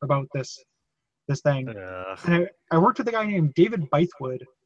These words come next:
Speaker 1: who I've still been able to do a little bit of internet sleuthing around. Don't harass him if you look him up. But he's, like, the gooniest nerd I've ever met who ran a mud and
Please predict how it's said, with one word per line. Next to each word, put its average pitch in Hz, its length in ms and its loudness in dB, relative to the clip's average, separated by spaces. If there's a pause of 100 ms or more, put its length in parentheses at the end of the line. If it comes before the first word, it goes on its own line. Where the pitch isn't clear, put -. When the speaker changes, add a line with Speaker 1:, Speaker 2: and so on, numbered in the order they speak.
(520)
Speaker 1:
who 180 160 8
I've 165 180 2
still 269 180 -2
been 285 120 2
able 226 160 -2
to 175 60 -2
do 175 120 4
a - 20 4
little 160 180 0
bit 160 100 2
of 147 60 -2
internet 151 300 -2
sleuthing 147 400 -6
around. 131 320 -8
Don't 185 240 2 (140)
harass 156 320 2
him 139 100 0
if 131 120 -8
you 143 80 -6
look 139 120 -8
him 139 140 -4
up. 135 200 -6 (520)
But 170 80 4
he's, 196 280 2 (380)
like, 156 260 0
the 156 120 0
gooniest 220 840 -4 (720)
nerd 175 320 10
I've 151 120 6
ever 151 220 6
met 139 300 2 (640)
who 180 180 6
ran 160 280 4
a 151 60 4
mud 143 420 0 (100)
and 135 460 -4